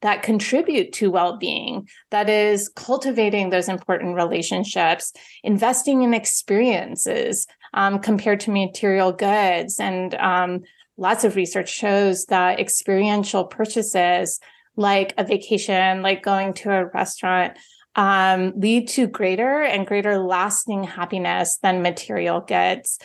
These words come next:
And it's not just correlational, um, because I've also done work where I draw people's attention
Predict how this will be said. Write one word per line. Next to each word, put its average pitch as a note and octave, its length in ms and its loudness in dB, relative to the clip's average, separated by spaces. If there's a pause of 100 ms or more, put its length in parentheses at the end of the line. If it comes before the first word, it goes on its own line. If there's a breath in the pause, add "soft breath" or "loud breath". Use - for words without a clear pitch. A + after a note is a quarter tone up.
(380 loud breath)
And A#3+ 140 2
it's C4+ 200 0
not D4 400 0
just A3+ 600 -2 (140)
correlational, G3+ 1040 0 (280 loud breath)
um, G#3 320 4
because G#3+ 440 0
I've G3 280 0
also G3+ 300 0
done G3 300 0
work F3 360 0
where F#3+ 300 2
I F3+ 180 2
draw F#3+ 380 0
people's G3 400 -4
attention F3+ 640 -2